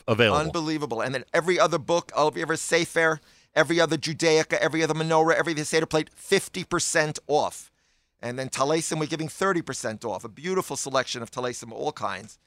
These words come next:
Speaker 2: And people have been coming in from all over. And people have been coming and saying how much they can't believe that a store, a hundred thirty year store, is gonna go out of business. And I say, "You know what?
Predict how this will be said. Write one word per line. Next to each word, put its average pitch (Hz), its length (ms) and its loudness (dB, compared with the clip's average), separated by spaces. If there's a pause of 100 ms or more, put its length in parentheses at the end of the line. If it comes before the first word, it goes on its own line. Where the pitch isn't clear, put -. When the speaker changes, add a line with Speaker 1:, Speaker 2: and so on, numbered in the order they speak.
(420)
Speaker 2:
And 147 320 -2
people 202 240 -6
have 175 80 -2
been 170 80 -6
coming 170 320 0
in 165 100 -4
from 151 260 -8
all 175 380 2
over. 95 400 -2 (180)
And 131 160 -6
people 160 300 -4
have 160 120 -2
been 160 120 -8
coming 151 300 -4
and 147 80 -10
saying 147 220 -2
how 147 100 -4
much 147 240 -4
they 147 100 2
can't 170 300 -2
believe 165 460 0
that 147 100 2
a 131 40 0
store, 175 520 2 (400)
a 127 60 -10
hundred 190 260 -2
thirty 190 260 -2
year 185 140 -2
store, 190 260 -2
is - 80 -4
gonna 160 160 -4
go 170 200 2
out 170 120 6
of 160 120 0
business. 170 360 -4
And 151 80 -2
I 151 60 0
say, 165 180 -2
"You 160 140 -4
know 175 140 0
what? 190 220 2